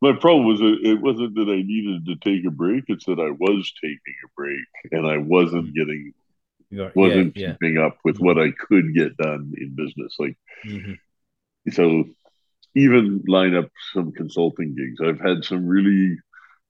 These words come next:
Speaker 1: you know, exceptionally well-paying consulting gigs. And I thought, you know, it's kind of stupid of me not to do more of that, but do I really want to work hard at chasing them? I never, I was never chasing
Speaker 2: Mm.
Speaker 1: them. They were just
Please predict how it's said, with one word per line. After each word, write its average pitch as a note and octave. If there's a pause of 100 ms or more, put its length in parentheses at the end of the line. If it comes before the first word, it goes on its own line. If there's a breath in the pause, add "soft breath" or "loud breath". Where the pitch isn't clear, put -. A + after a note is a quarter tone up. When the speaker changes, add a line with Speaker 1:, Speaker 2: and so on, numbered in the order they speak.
(120)
Speaker 1:
you F2
know, E2
exceptionally F2+
well-paying E2
consulting -
gigs. C2+
And D2+
I -
thought, C#2+
you D#2+
know, G#2+ (260)
it's -
kind C3
of F2+
stupid G2+
of C#2+
me D#2
not F2
to -
do D2
more F#2+
of -
that, C2+ (140)
but C#2+
do D#2+
I D2+
really E2+
want D#2+
to D2
work D#2
hard D#2+
at C#2+
chasing D#2+
them? C2
I D2+
never, D#2+
I E2
was D#2+
never F2+
chasing G#2+
Speaker 2:
Mm. G2+
Speaker 1:
them. F2
They D2
were D2
just D2+